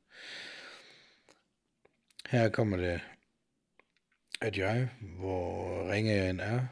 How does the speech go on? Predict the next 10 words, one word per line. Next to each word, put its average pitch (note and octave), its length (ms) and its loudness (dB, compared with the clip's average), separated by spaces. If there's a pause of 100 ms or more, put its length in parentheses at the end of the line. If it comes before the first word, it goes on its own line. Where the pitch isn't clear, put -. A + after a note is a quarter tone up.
(120)
og A2+ 140 -6
skønt F#2 340 -2
jeg F2+ 100 -2
indså, F#2+ 380 -4
at F2 240 -6
sådan F2+ 220 -4
arbejde F2+ 340 -2
lover E2+ 260 -2
mine E2 180 -6
kræfter, - 460 -8